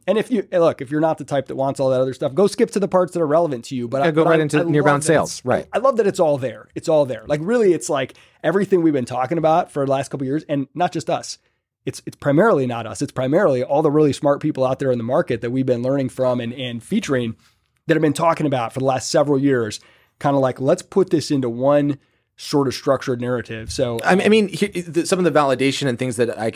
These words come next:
Speaker 2: I can actually even say today is, like, um, I'm, I'm shocked. Uh, humbled is a strange word 'cause I don't know, I don't know. <laughs> Humility is a, a, a difficult one for me to re-, wrestle with, but I'm like,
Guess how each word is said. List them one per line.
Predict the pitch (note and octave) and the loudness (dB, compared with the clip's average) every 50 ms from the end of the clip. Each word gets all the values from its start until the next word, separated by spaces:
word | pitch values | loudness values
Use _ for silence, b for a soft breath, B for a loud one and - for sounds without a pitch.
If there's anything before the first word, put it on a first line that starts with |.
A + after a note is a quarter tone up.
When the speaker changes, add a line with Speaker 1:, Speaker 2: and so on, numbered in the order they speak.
| - _ | -8 _
Speaker 2:
I | _ G#2 A#2 | _ -6 -4
can | A2+ C#3 B2+ | -2 0 0
actually | A#2 A#2 - - B2+ | 0 0 0 -2 -4
even | G#2 F#2+ G2+ | -4 -4 -4
say | - - G3+ G#3 | -2 0 0 0
today | G3 - A#2+ A2+ F#2+ | 0 2 2 2 2
is, | G2+ G2+ - | 2 -2 -2
like, | A2 G2 F#2 F2 - b b b b b b b b _ _ _ | -4 -4 -4 -6 -10 b b b b b b b b _ _ _
um, | C3 B2 A2+ A2 G2+ F#2 F2 D#2+ - _ _ _ _ _ _ _ _ _ _ _ _ _ _ _ _ _ | 2 2 4 4 2 0 -2 -4 -8 _ _ _ _ _ _ _ _ _ _ _ _ _ _ _ _ _
I'm, | D3+ D#3 D#3+ D#3 B2+ G#2 - - _ _ _ _ _ B B B B B B B B _ _ _ _ _ _ _ _ _ _ - | 2 4 4 2 0 -2 -4 -8 _ _ _ _ _ B B B B B B B B _ _ _ _ _ _ _ _ _ _ -4
I'm | B2+ A#2+ G#2+ G#2 F#2+ F#2 - _ | -4 -2 -2 -2 -4 -6 -10 _
shocked. | - - - C3+ B2 B2 D3 E3 - - - - | -12 -4 0 2 4 4 2 0 -2 -8 -10 -4
Uh, | B2+ A#2+ A2 G2+ | -2 -2 -2 -2
humbled | - - E3+ F3+ F3 E3 C3+ | 0 0 2 2 4 2 2
is | B2+ F#2+ | 0 -2
a | G#2 | -4
strange | - - - C3+ B2+ A#2+ F#2+ | -4 -2 0 0 0 0 -2
word | F2+ A2+ A#2 A2+ G2+ | 0 2 2 2 0
'cause | - - | 0 -2
I | A#2 A#2 | 0 0
don't | A#2 A2 | 0 -2
know, | G#2+ A2 - | -4 -6 -4
I | A#2+ | 0
don't | C#3 C#3 B2 - | 0 2 2 2
know. | C#3 D#3 - B B | 0 0 -2 B B
<laughs> | B B - | B B -2
Humility | - C#3+ D3 D3+ D#3 D3 C#3+ C3+ | 2 4 6 6 6 6 4 4
is | A#2 B2 | 4 2
a, | A2 | 2
a, | A2 A#2+ A2 G2+ F2+ E2+ G2+ G#2+ G2+ | 2 0 -2 -2 -2 -4 -4 -2 -2
a | G2 | 0
difficult | G2+ A#2 C#3 - A#2 C#3+ B2 | 0 0 -2 0 2 0 2
one | A2+ A#2+ A#2+ A#2 | 4 2 0 0
for | - - A#2 | -2 -4 -4
me | A2+ A#2 G#2 | -2 -2 0
to | G#2 | 0
re-, | G#2+ B2 - - | 0 -2 -2 0
wrestle | C3 C3+ D#3 - D#3 A#2 | 0 0 0 0 0 0
with, | A2 A2 G2+ - | 0 -2 -2 -2
but | - A2 | 0 0
I'm | A2 A#2 A2+ | 0 0 0
like, | G#2 F2+ E2 - - | -2 -4 -6 -8 -14